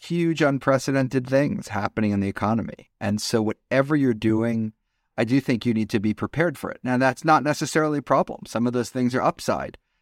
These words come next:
Um, we haven't talked about Chat G P T and A I. Maybe those will raise, um, economic growth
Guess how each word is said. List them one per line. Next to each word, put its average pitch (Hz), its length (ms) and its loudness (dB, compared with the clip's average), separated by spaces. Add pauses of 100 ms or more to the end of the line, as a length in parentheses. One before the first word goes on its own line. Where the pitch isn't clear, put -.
(140)
Um, 104 220 0
we 120 80 2
haven't 113 180 0
talked 123 240 2
about 127 180 2
Chat 127 280 2
G 131 200 -2
P 131 200 0
T 156 280 2
and 110 100 2
A 110 140 0
I. 113 340 2
Maybe 98 280 -2
those 117 260 -2
will 135 160 0
raise, 123 500 0 (500)
um, 104 600 4
economic 101 640 -2
growth 98 500 -2